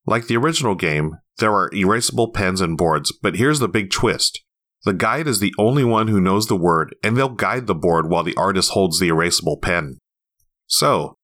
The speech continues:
the artist holds the pen straight down onto the board, and the guide moves the board to draw the secret word. The only communication allowed are two words that the guide can say to the artist, up and down, which indicate when the guide wants the artist to put the pen down onto the board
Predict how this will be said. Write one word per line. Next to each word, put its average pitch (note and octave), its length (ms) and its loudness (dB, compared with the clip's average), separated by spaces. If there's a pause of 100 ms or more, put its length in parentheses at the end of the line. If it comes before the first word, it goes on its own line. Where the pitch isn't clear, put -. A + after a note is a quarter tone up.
(160)
the G#2+ 160 2
artist D#3+ 320 0
holds C3 220 0
the - 60 0
pen F#2 280 -2
straight C3 420 -2
down A2+ 220 2
onto G#2 260 0
the E2 80 0
board, D2+ 460 0
and F#2 120 0
the F#2 60 2
guide B2 360 -2
moves B2 340 2
the F#2 100 0
board D#2+ 320 0
to F2 80 0
draw F#2 220 0
the D#2 100 -4
secret - 340 -2
word. E2+ 360 0 (720)
The G#2 140 0
only A2+ 220 2
communication A#2+ 680 0
allowed F#2+ 440 0
are E2+ 140 -2
two - 260 0
words A2 360 2
that - 160 -4
the G2 40 0
guide F2+ 300 -4
can E2 160 -4
say F#2+ 200 -2
to - 140 -4
the D#2+ 140 2
artist, D#2 340 -2 (140)
up A2 260 -2
and F#2+ 240 0
down, D#2+ 400 -2 (240)
which F#2 220 0
indicate A#2 460 -2
when F#2+ 180 0
the F#2 60 0
guide F2+ 280 -2
wants F2+ 240 0
the - 100 -2
artist F2 320 0
to - 60 -2
put - 220 -4
the - 80 -2
pen E2+ 320 -2
down G2 380 0
onto G2+ 240 -2
the C3 80 0
board G#2 340 2